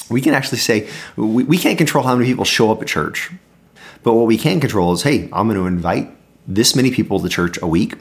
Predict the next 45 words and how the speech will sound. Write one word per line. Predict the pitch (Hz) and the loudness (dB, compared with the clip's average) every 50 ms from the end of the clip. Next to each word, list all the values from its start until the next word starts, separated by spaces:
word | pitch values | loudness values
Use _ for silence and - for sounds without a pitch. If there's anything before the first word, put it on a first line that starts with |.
| - - | -8 -6
a, | 90 85 78 76 - - | -6 -6 -6 -8 -12 -8
you | - 90 95 | -4 -2 0
know, | 85 82 92 | 2 2 2
that | 92 101 98 - | 2 0 0 -2
kind | - 107 92 | -2 -2 -2
of | 87 | -2
thing. | - 117 110 90 | 0 0 0 0
And | 85 85 85 | 0 0 0
so | - - 123 110 90 - - - - - - - - - | 2 2 2 2 0 -2 -8 -16 -18 -18 -18 -18 -6 0
when | - 135 | 2 4
we | 143 165 180 | 6 6 6
invite | 151 135 143 151 143 | 4 4 2 2 2
someone | - 156 139 | 2 2 2
to | 117 | 2
church, | 95 - - 127 110 - - | 0 2 2 2 0 0 0
what | 120 113 | 0 0
happens | 110 110 104 - - - 80 85 | 2 0 0 -2 -4 -8 -8 -8
is | 85 80 80 | -8 -6 -4
they | 87 90 87 | -4 -4 -4
get | 92 - - | -4 -6 -6
to | - | -6
see | - 95 85 | -6 -6 -6
Christian | - - 98 - - 87 | -4 -6 -6 -6 -8 -8
community. | - - 98 101 92 80 73 78 - - _ _ - | -8 -6 -4 -4 -4 -4 -6 -8 -12 -16 _ _ -6
I | - 95 | -6 -4
think | - - 104 - | -4 -4 -4 -4
at | 87 73 | -6 -2
Valley, | - 87 87 92 95 82 85 | 0 0 2 2 2 0 -2
Valley's, | - 151 302 277 - - - - - - - - - - | -2 0 0 -2 -2 -6 -10 -14 -18 -20 -20 -20 -6 -2
Valley's | 151 190 202 139 110 | 0 0 2 2 2
a | 98 | 2
wonderful | 90 92 95 101 104 - 104 92 | 2 0 0 -2 -2 -4 -6 -6
community | - - 87 90 90 80 78 | -4 -4 -2 -2 -2 -2 -4
of | 76 - | -6 -6
people | - - - 98 | -6 -6 -4 -2
that | 87 90 | -2 -2
genuinely | 85 78 82 82 90 101 101 98 90 87 82 | -2 0 0 0 0 0 0 0 0 -2 -2
care. | - - 98 92 82 | -2 -2 0 0 0
And | 76 76 | -2 -2
so | - - 98 | -2 0 2
they'll, | 92 90 87 - | 2 2 2 2
they'll | - 101 95 - | 0 0 0 0
interact | 101 98 104 104 101 98 104 - - | 0 0 2 2 2 0 0 -2 -4
with | 85 85 | -6 -4
Christians | - - 98 - - - 123 127 131 - | -4 -4 -2 -2 -2 -2 -2 -4 -4 -4